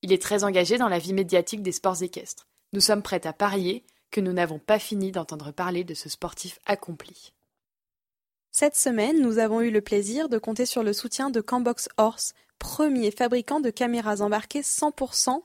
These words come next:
Speaker 2: conçues pour les sports équestres. La Cambox Isis est une caméra embarquée en forme de boomerang qui vient se fixer sous la visière de votre casque à l'aide d'une fixation velcro. Contrairement à d'autres caméras embarquées, le placement de la caméra sous votre visière permet d'assurer le bon rôle de protection du casque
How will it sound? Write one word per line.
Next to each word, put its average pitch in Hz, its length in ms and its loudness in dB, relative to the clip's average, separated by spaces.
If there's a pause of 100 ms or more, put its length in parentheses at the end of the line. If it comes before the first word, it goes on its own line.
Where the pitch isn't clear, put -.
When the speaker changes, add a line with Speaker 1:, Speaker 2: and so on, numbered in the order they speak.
Speaker 2:
conçues 240 380 -2
pour 240 140 -2
les 202 80 0
sports 233 320 -2
équestres. - 500 -6 (540)
La 202 120 4
Cambox 247 460 2
Isis 226 460 -4 (280)
est 220 200 4
une 247 100 2
caméra 269 340 4
embarquée 254 380 6
en 285 100 4
forme 254 300 2
de 220 100 0
boomerang 220 600 2
qui - 180 -8
vient 233 160 2
se - 140 -4
fixer 247 360 -2
sous - 240 0
la 285 120 6
visière 220 320 0
de 220 80 -2
votre 190 260 0
casque 226 400 -4 (140)
à 208 140 4
l'aide 233 220 2
d'une 208 240 -2
fixation 240 460 -4
velcro. 208 440 -2 (440)
Contrairement 285 460 4
à 233 100 8
d'autres 294 220 2
caméras 262 320 2
embarquées, 233 540 2 (280)
le 226 120 8
placement 269 460 4
de 320 100 4
la 196 120 4
caméra 240 420 2
sous - 220 -2
votre 226 260 2
visière 208 420 2
permet 254 260 4
d'assurer 254 400 2
le 269 100 4
bon 240 180 4
rôle 285 360 6
de 233 80 0
protection 240 440 -2
du 226 160 -4
casque - 380 -4